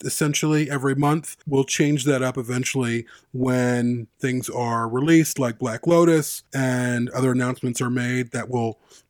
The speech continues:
prompt us to start creating more content. But for now, we're on this release schedule. Thank you guys so much for, uh, listening. Um, we have this program called Patreon. If you wanna support us once a month, it, it starts at four dollars a month.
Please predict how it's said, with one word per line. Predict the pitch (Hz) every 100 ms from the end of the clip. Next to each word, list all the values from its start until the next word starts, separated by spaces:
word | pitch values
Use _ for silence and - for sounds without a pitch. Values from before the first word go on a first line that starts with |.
| _ _ _
prompt | - 170 165 165 -
us | 147 139 -
to | 135
start | - 135 -
creating | 139 127 123
more | 120
content. | 117 135 131 147 139 - - - -
But | 156 -
for | -
now, | 139 151 160 160 180
we're | 156 139 135
on | 131
this | 135 -
release | 131 135 139
schedule. | - 147 151 143 151 _ - - -
Thank | 156
you | 165
guys | 156 139
so | 156
much | 143 135 -
for, | 139 123 120 117
uh, | 113 107
listening. | 127 139 - 156 143 139 139 - - _
Um, | 131 120 131 123
we | 139
have | 135
this | 143 -
program | - 143 139 135
called | 120 -
Patreon. | 226 - 202 185
If | 170
you | 156
wanna | 143 139 127 120
support | - - - 233 214
us | 202 - -
once | 139 131 147
a |
month, | 151 165 170 - - - - _ -
it, | 147
it | 151 120
starts | - 143 139
at | -
four | 143 135
dollars | 135 135 131
a | 127
month. | 143 160 156 -